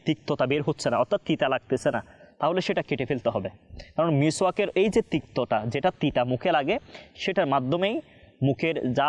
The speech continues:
কিছু রোগ আছে সেগুলো কি হয়ে যায়, দূর হয়ে যায়। সেজন্য মিসওয়াক সবসময় আঁশগুলো পরিষ্কার করা দরকার। মিসওয়াক উজুর পূর্ববর্তী সুন্নত, অর্থাৎ উজুর আগে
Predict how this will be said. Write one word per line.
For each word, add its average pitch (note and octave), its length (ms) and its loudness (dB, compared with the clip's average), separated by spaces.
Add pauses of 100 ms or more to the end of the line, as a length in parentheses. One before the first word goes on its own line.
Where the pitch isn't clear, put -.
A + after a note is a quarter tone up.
(120)
কিছু - 220 -2
রোগ B2 200 2
আছে B2 220 0
সেগুলো D#3 300 0
কি A#2+ 140 0
হয়ে B2 200 2
যায়, G2+ 120 0 (400)
দূর A#2+ 200 2
হয়ে G#2 220 0
যায়। - 120 -20 (640)
সেজন্য D3+ 380 0 (140)
মিসওয়াক C#3+ 360 0
সবসময় E3 380 0 (100)
আঁশগুলো C#3 280 0 (140)
পরিষ্কার B2 380 -2
করা A2+ 200 2
দরকার। - 220 -6 (220)
মিসওয়াক A3+ 440 2 (220)
উজুর D3+ 360 4
পূর্ববর্তী C3+ 460 0 (100)
সুন্নত, B2 220 0 (100)
অর্থাৎ F3+ 220 0 (380)
উজুর C#3+ 280 2
আগে B2+ 120 -2